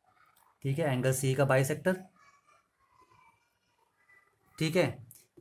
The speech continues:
तो ये एंगल सी का बाइसेक्टर ड्रॉ कर लो। Uh,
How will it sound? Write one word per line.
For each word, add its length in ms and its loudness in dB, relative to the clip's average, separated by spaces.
तो 60 -2
ये 160 4
एंगल 300 4
सी 240 0
का 120 2
बाइसेक्टर 440 -2
ड्रॉ 220 0
कर 140 0
लो। 200 -4
Uh, 600 -4